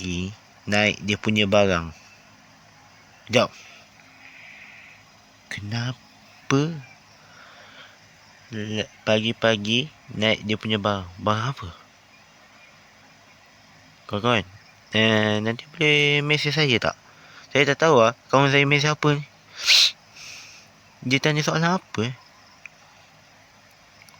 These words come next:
Ni soalan apa? Tak pernah dengar ni. Barang apa? Baik. Ah, ni je lah yang soalan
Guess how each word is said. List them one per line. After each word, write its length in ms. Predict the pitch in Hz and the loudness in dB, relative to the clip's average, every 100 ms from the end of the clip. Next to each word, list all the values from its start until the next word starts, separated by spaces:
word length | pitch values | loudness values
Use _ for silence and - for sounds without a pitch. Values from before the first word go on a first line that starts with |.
| - - - - - - | -20 -20 -20 -20 -20 -8
Ni 120 | 170 | -6
soalan 480 | - 165 120 98 95 | -2 0 2 0 0
apa? 680 | 101 156 - - - 190 165 - _ - | 0 -2 -6 -12 -6 -4 -4 -10 _ -8
Tak 100 | - | -2
pernah 160 | 180 | 0
dengar 440 | 180 185 202 202 202 | 2 2 4 4 4
ni. 160 | 202 - - _ _ - | 0 -6 -20 _ _ -6
Barang 480 | 156 151 143 170 220 | -2 0 4 2 4
apa? 140 | 226 180 - - - - - - - _ _ - _ _ - - - _ - - - - | 2 2 -6 -20 -20 -20 -20 -20 -20 _ _ -20 _ _ -20 -20 -20 _ -20 -20 -20 -6
Baik. 200 | 104 110 - _ - - - - - - _ - - - - | -6 -6 -14 _ -18 -12 -10 -10 -12 -20 _ -20 -20 -20 -10
Ah, 840 | 95 90 85 85 82 80 85 90 87 - - | -6 -2 -2 -2 -4 -6 -10 -14 -16 -20 -10
ni 220 | 113 127 113 | 0 0 2
je 140 | 120 | 0
lah 240 | 143 143 123 120 - - | 2 2 2 -2 -12 -4
yang 300 | 117 120 120 | 0 0 -2
soalan 580 | - 117 120 117 117 | -2 -2 -2 -4 -10